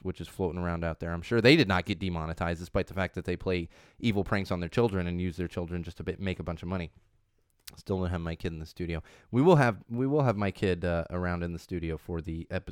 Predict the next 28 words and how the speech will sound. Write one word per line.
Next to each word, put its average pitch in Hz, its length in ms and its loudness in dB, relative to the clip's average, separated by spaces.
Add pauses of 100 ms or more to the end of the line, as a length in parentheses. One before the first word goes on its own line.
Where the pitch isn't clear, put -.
the 87 220 -6 (260)
Centibration, 107 840 0 (560)
uh, 90 240 -2
as 92 220 -2
it's, - 280 -4
as 92 160 -4
it's 87 160 -8
been 90 240 -4
dubbed 80 300 -2
by, 82 360 -2
uh, 78 420 -6
Wall 85 240 -4
fan 82 440 -6
Matt 87 440 -4
over 82 260 -4
here. 80 320 -6 (960)
Did 101 120 -10
I 147 40 -4
write 123 240 -6
it - 100 -12
down 85 300 -8
already? 95 340 -8 (160)
I 98 40 -14
gotta 85 160 -6
remember. 78 320 -10
See, - 120 -16
it's, 104 140 -10
it's, - 160 -12